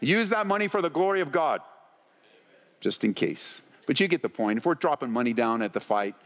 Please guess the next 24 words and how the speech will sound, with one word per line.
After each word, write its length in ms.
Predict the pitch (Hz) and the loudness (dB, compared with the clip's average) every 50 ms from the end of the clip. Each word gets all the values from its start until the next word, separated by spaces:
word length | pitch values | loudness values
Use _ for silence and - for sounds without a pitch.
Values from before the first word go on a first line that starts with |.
| - - | -8 -4
Goliath, 460 | - 117 127 143 165 160 139 104 85 - - - - - - | 0 2 2 2 2 0 -2 -2 -4 -8 -14 -20 -12 -4 -2
Goliath, 440 | 120 135 143 156 151 131 98 85 - - | 0 2 2 2 0 -2 -2 -6 -8 -10
that's 180 | 107 - - | -10 -6 -2
the 80 | 131 123 | 0 2
wrong 180 | 123 127 131 | 2 2 0
perspective. 560 | 127 - 135 - - - 185 - - - - - _ _ _ _ _ _ _ _ _ _ _ _ _ _ _ _ _ _ _ _ _ _ - | -2 -6 -8 -6 -2 -2 -2 -2 -4 -8 -8 -8 _ _ _ _ _ _ _ _ _ _ _ _ _ _ _ _ _ _ _ _ _ _ 0
David 220 | 127 147 202 202 165 | 2 2 2 2 0
understood 440 | 135 117 107 - - - 170 160 | 0 -2 -4 -4 -2 -2 -2 -2
that, 220 | - 78 73 76 - _ _ _ _ _ _ _ _ _ _ _ _ - | -2 -6 -6 -8 -14 _ _ _ _ _ _ _ _ _ _ _ _ -2
'cause 100 | 156 135 | 0 0
it 100 | 151 135 | 0 0
wasn't 260 | 120 156 185 220 196 | 0 -2 -2 -2 -4
a 20 | - | -4
battle 420 | - - 101 131 - 110 - - - | -2 0 0 0 0 -2 -4 -6 -10
between 340 | 95 - - - 107 95 92 | -14 -8 -4 -2 0 0 0
Goliath 480 | 90 - 78 76 - 110 87 73 - - - - _ _ | 0 -2 0 0 0 0 -2 -2 -8 -16 -20 -20 _ _
and 140 | - - - | -12 -10 -4
David. 300 | - 82 92 85 - - - _ _ _ _ _ _ _ _ _ _ _ _ _ _ _ _ _ - - _ | 0 0 0 0 -2 -8 -20 _ _ _ _ _ _ _ _ _ _ _ _ _ _ _ _ _ -20 -6 _
It 80 | - 104 | 0 2
was 140 | 104 92 95 | 2 0 -2
a 40 | 85 | -2
battle 320 | 80 104 113 131 120 90 | -2 -2 -2 -2 -2 -4
between 320 | 82 92 - - 92 85 | -8 -10 -8 -8 -8 -6
Goliath 600 | 80 85 82 82 90 104 104 82 76 73 69 - | -4 -2 -2 0 0 0 -2 -4 -6 -10 -16 -20